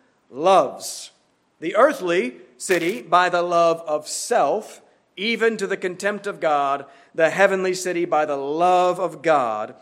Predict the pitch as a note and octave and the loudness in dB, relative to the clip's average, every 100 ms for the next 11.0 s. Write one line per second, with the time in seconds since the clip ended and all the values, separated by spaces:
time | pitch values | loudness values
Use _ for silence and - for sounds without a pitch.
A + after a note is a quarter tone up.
0 | _ - D#3+ D#3 D#3 D3 C#3 C#3 C#3 C3 | _ -8 -4 -4 -4 -8 -8 -10 -10 -10
1 | C3 B2 - _ _ _ A#2 - A2+ E2+ | -10 -10 -14 _ _ _ -10 -8 -8 -8
2 | - D3+ - G3+ A3+ A3 - E3+ G3 G#3 | -8 -12 0 4 4 2 -6 -2 0 0
3 | G3+ F3 E3+ D#3+ - G3 G3+ G#3 G3+ D#3+ | -2 -6 -10 -8 -4 0 2 0 -2 -6
4 | - - G3 F#3+ F#3+ F3+ - _ _ E3+ | -6 -2 -2 -2 -6 -6 -12 _ _ -2
5 | F3+ E3+ E3+ E3 - - _ - F3 E3 | 0 0 -2 -4 -12 -20 _ -6 -2 -2
6 | A#2 F2 - _ _ _ _ E3+ D4+ D#4+ | -2 -8 -18 _ _ _ _ -6 -2 -2
7 | A#3+ A3+ F#3+ G#3+ C4 C4 C#4+ F4+ D4 C#4+ | 0 -2 -2 -2 -2 0 -4 -4 -8 -8
8 | A3 A3 F3+ C4+ F4 C#4+ C4 C#4 - G3 | -8 -8 -8 -6 -6 -6 -10 -14 -8 -8
9 | E3+ D3+ D#3+ - - _ G#3 G#3+ - B3 | -6 -8 -8 -14 -20 _ -6 -6 -4 -2
10 | D4 D4+ C#4+ C#4 C4+ B3 G#3+ G3+ G#3+ | -2 -2 -6 -8 -8 -6 -6 -6 -8